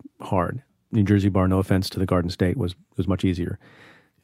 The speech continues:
But they ask a lot of questions on a lot of things that maybe you're not expert in. Um, I can tell you some things not to do. So I took one of the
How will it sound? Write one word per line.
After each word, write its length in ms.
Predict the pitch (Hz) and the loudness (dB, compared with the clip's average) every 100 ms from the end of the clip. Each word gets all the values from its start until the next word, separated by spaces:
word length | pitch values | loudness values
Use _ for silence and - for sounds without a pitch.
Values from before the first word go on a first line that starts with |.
| _ _ _ | _ _ _
But 100 | 120 | 2
they 100 | 170 | 4
ask 160 | 180 - | 4 4
a 60 | |
lot 320 | 98 101 104 | 4 4 6
of 60 | 113 | 4
questions 480 | - 156 - 98 92 | 2 0 2 0 0
on 100 | 107 | 0
a 80 | 95 | 2
lot 200 | 101 117 | 2 2
of 100 | 107 | 2
things 440 | 143 113 101 - 220 | 2 4 2 -2 -4
that 160 | 117 | -2
maybe 240 | 90 98 101 | 2 2 4
you're 100 | 98 | 4
not 160 | 98 | 4
expert 320 | 104 - - 76 | 2 0 -2 -4
in. 180 | 104 - - | -8 -14 -6
Um, 220 | 90 90 | -2 0
I 80 | 113 | 0
can 100 | 113 | 4
tell 120 | 160 | 6
you 100 | 139 | 6
some 160 | 123 123 | 4 4
things 160 | 104 | 4
not 220 | 104 107 | 4 4
to 80 | 110 | 2
do. 200 | 85 78 - _ | -4 -8 -10 _
So 160 | - 104 | 2 6
I 80 | 123 | 6
took 320 | 135 110 - _ _ | 6 4 0 _ _
one 160 | - 101 | 2 4
of 60 | |
the 120 | 95 | 4